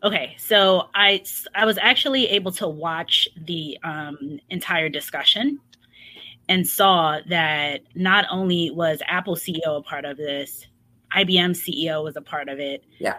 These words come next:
Speaker 1: Um, uh, Siemens C E O was a part of it. Uh, Western Governors University's president, Udacity's C E O. So it had a combination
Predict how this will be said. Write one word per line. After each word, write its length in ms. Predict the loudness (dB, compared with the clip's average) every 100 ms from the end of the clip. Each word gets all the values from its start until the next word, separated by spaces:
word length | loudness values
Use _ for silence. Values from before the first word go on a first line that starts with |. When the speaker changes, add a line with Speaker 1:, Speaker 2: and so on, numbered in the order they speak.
| -8
Speaker 1:
Um, 720 | -4 -2 -2 -4 -2 -2 -4 -10 _ _ -14 -14 _ -12
uh, 180 | -10 -8
Siemens 580 | -2 4 6 6 2
C 280 | 0 -2 0
E 60 | 0
O 120 | 0
was 140 | -2
a 60 | -6
part 260 | -8 -8 -6
of 120 | -6
it. 240 | -6 -6 -12 -20 -20 _ -8
Uh, 280 | -6 -6 -4
Western 500 | 2 2 2 2 2
Governors 520 | 4 4 4 4 2 0
University's 960 | -2 0 0 -2 -4 -6 -6 -8 -10
president, 680 | -12 -2 -2 0 -4 -6 -8 _ _ -10
Udacity's 880 | -6 0 0 0 -2 0 -4 -6 -12
C 380 | -12 -10 -6 -6
E 60 |
O. 340 | -6 -8 -10 -12 -18 -20 -20
So 680 | -10 2 4 6 4 4 2 _
it 120 | 0
had 400 | 2 4 6 6
a 60 | 2
combination 1000 | -4 -2 2 4 4 4 4 2 -2